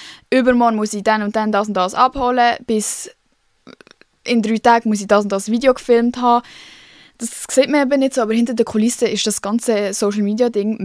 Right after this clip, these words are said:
mega durchdacht und durchgeplant und darum sage ich auch immer, Leute kommen immer wieder zu mir und sind so, «Denkst du eigentlich, Influencer sind dumm? Kennst du die und die? Die ist doch hure dumm.» Und ich bin so, «Nein, die Alte, die ist so gescheit, die macht das alles fucking extra, die hat das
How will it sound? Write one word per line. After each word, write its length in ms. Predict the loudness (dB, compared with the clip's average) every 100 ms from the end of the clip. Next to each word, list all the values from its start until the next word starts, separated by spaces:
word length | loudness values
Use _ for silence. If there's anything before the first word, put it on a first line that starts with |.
| 2 2
mega 440 | 2 2 4 2 0 _ -10
durchdacht 800 | -8 -6 0 0 -2 -10 -16 -20
und 280 | -6 -4 -4 _ _ _ _
durchgeplant 840 | -2 2 0 0 4 6 6 4 0
und 140 | -2
darum 140 | -2
sage 200 | -2 -2
ich 80 | -2
auch 60 | 0
immer, 240 | 2 0
Leute 240 | -2 -6 -4
kommen 200 | -2 0
immer 180 | 0 -2
wieder 160 | -2
zu 100 | -6
mir 220 | -6 -4
und 100 | -6
sind 140 | -8 -6
so, 100 | -6 -6 -18 -4
«Denkst 160 | -2 0
du 80 |
eigentlich, 240 | 0 0 -2
Influencer 400 | -4 -2 -2 -2
sind 220 | -6 -6 0
dumm? 380 | 2 2 -2 -4
Kennst 320 | -4 -2 -2
du 40 | -2
die 60 |
und 120 | -2 -4
die? 80 |
Die 80 | -4
ist 100 | -4
doch 140 | -6 -2
hure 220 | -4 -4 _
dumm.» 200 | -2 0
Und 80 | -2
ich 40 |
bin 80 | 0
so, 80 | 0
«Nein, 200 | 0 0
die 60 |
Alte, 180 | -4 -4
die 100 | -6
ist 180 | -4 -2
so 120 | -2
gescheit, 460 | -2 -4 0 -2 0
die 40 |
macht 160 | -4 -4
das 140 | -4
alles 240 | -2 -4 -4
fucking 380 | -6 -4 -6
extra, 400 | -4 -6 -4 -4
die 80 | -4
hat 80 | -6
das 160 | -10